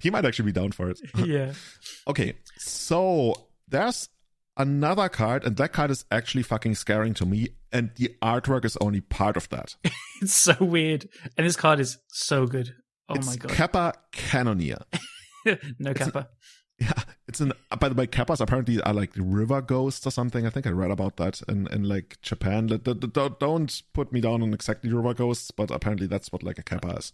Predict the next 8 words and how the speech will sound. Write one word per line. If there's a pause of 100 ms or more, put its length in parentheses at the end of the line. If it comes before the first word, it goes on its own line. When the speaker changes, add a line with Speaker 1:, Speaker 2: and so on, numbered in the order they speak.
Speaker 2:
That's
cool. (180)
Speaker 1:
It's
an (140)
artifact
creature,
turtle
warrior.